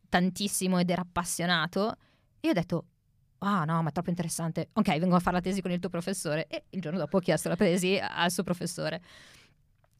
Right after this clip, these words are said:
E, e quindi ho scelto fisica delle parti-, era fisica delle particelle, ovviamente. E, e quindi ho scelto fisica delle particelle in questa maniera, sen-, forse senza troppa coscienza,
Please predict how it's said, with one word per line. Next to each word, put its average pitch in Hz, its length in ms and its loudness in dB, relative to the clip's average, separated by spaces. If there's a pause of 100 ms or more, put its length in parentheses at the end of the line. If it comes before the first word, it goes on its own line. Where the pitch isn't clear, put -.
(140)
E, 175 420 2
e 277 80 0
quindi 285 220 4
ho 208 40 4
scelto 196 300 0
fisica 226 340 0
delle 214 200 2
parti-, 220 260 -2
era 160 180 4
fisica 160 320 -4
delle 143 140 -4
particelle, - 640 -6
ovviamente. 170 400 -6 (400)
E, 175 920 6
e 214 60 -4
quindi 247 220 4
ho - 20 2
scelto 196 260 4
fisica 220 360 2
delle 233 160 0
particelle 233 800 0 (920)
in 240 220 0
questa 254 360 -2
maniera, 240 480 2
sen-, 202 360 -4 (540)
forse 330 400 2
senza 185 320 0
troppa - 300 -4
coscienza, 170 760 -4